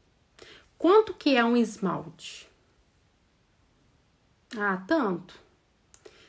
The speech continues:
Vamos lá, a, a empresa manda cinco esmalte pra você. Cinco, cinco esmalte pra você. Quanto que é um esmalte? Você acha que valeu a pena? Que vale a pena?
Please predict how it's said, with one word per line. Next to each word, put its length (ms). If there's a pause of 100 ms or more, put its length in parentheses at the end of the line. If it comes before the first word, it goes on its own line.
(140)
Vamos 280
lá, 260
a, 520
a 60
empresa 520
manda 320
cinco 480
esmalte 480
pra 120
você. 480 (1040)
Cinco, 600
cinco 280
esmalte 380
pra 140
você. 360 (960)
Quanto 240
que 100
é 60
um 80
esmalte? 640 (800)
Você 200
acha 260
que 100
valeu 340
a 60
pena? 380
Que 120
vale 300
a 40
pena? 500